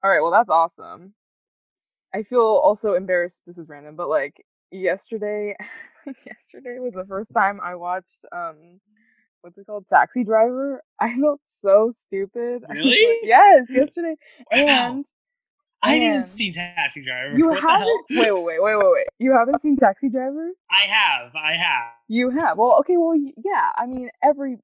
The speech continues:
Speaker 1: every person has, but I just, I don't know why, I just didn't watch it. And it also took me, like, an hour and a half through the movie to realize that the twelve-year-old girl was Jodie Foster, and I was like, "Wow.
Speaker 2: <laughs>
Speaker 1: Wow, this is bad. This is bad." <laughs> I can't.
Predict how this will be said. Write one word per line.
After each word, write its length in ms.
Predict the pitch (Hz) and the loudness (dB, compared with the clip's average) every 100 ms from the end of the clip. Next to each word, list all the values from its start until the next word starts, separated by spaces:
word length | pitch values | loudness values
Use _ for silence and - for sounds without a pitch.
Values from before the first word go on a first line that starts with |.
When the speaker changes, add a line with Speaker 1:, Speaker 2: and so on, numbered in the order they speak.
| _ _ _ | _ _ _
Speaker 1:
every 280 | 254 269 240 | -14 -10 -12
person 400 | - 170 - 151 | -12 -20 -20 -20
has, 560 | 180 160 110 64 196 185 | -18 -16 -16 -18 -20 -8
but 120 | 190 | -4
I 100 | 185 | -4
just, 180 | 185 180 - | -6 -6 -6
I 100 | 185 | -6
don't 120 | 175 | -10
know 120 | 156 | -8
why, 300 | 175 196 160 | 2 4 2
I 40 | |
just 160 | 160 _ | -2 _
didn't 180 | 170 151 | -20 -2
watch 260 | 175 190 - | -2 -2 -8
it. 140 | 127 | -16
And 120 | 180 175 | -12 -8
it 20 | |
also 240 | 185 - | -8 -8
took 240 | 196 202 202 | -12 -14 -16
me, 140 | 180 | -20
like, 180 | 147 - _ _ _ _ | -20 -20 _ _ _ _
an 80 | 190 | -4
hour 180 | 202 202 | -2 -2
and 80 | 180 | -4
a 40 | |
half 300 | 190 175 175 - | -8 -8 -10 -10
through 140 | 190 | -10
the 80 | 175 | -10
movie 260 | 180 180 175 | -14 -16 -16
to 60 | 180 | -18
realize 340 | 180 170 165 - | -12 -8 -10 -6
that 180 | 160 - | -8 -8
the 60 | 170 | _
twelve-year-old 440 | - 202 185 175 170 - | -10 -8 -8 -18 -16 -4
girl 200 | 208 185 | -2 -2
was 160 | 180 - | -6 -18
Jodie 220 | 170 165 | -20 -16
Foster, 500 | 185 175 175 _ - | -10 -10 -10 _ -20
and 100 | 147 | -20
I 80 | 160 | -20
was 100 | 170 175 | -20 -18
like, 180 | 165 _ | -18 _
"Wow. 460 | 180 165 151 135 - | -6 -2 -2 -4 -6
Speaker 2:
<laughs> 720 | - - - 508 - 740 740 | -4 -4 -2 -4 -2 -2 -2
Speaker 1:
Wow, 640 | - 392 392 392 - 196 196 | -2 0 0 0 0 0 -4
this 140 | 403 - | -6 -6
is 120 | 226 208 | -14 -2
bad. 500 | 208 214 214 214 208 | 0 0 0 -2 0
This 220 | 320 311 | 0 4
is 180 | 285 233 | 2 4
bad." 440 | 233 233 226 233 | 4 6 6 6
<laughs> 20 | |
I 80 | 247 | 4
can't. 280 | 302 453 | 6 2